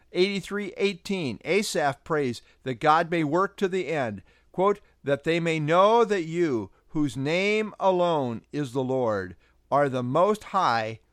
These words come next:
over all the earth." The great issue in the Old Testament scriptures <clears throat> is consistent belief, is consistently belief in the God of Israel, as he revealed himself to be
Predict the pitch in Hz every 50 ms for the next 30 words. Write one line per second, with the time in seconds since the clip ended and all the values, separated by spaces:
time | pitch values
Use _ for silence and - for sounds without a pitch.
0 | _ _ - 123 123 113 113 104 90 98 110 120 127 135 131 139 135 135 127 113
1 | 87 - 127 - - _ _ _ _ _ _ _ _ _ _ _ _ _ _ _
2 | _ - 127 113 117 165 202 220 220 214 226 226 196 - - 190 170 160 160 165
3 | 147 143 143 147 151 175 202 196 - 202 202 196 - - 202 196 175 - - 196
4 | 175 135 - - 123 110 110 - _ _ _ _ _ _ _ _ _ 226 277 -
5 | 254 294 220 226 196 165 156 156 151 151 - - 147 139 135 - 202 214 202 -
6 | - 202 202 - - - _ _ - 151 160 160 165 180 165 127 101 - - _
7 | - 143 139 - - 180 165 147 - 247 277 262 - 170 127 123 120 117 117 120
8 | 131 143 160 170 175 170 160 151 143 139 123 151 151 160 165 156 151 170 175 139
9 | 120 117 101 87 85 _ _ _ _ _ _ 110 123 123 - 151 156 151 156 151
10 | 135 151 190 220 220 214 208 196 175 - 202 190 190 180 - 196 170 135 123 104
11 | 90 90 92